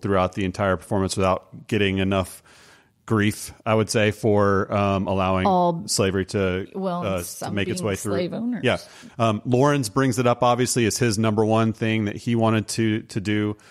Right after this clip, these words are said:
Speaker 1: Um, and then you mentioned in that one battle, um, it's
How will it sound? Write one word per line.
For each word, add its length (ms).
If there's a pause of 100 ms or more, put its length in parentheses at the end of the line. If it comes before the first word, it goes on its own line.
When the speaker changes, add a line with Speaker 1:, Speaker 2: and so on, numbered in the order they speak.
(240)
Speaker 1:
Um, 240
and 100
then 280
you 120
mentioned 360
in 120
that 300
one 320
battle, 540 (300)
um, 400
it's 420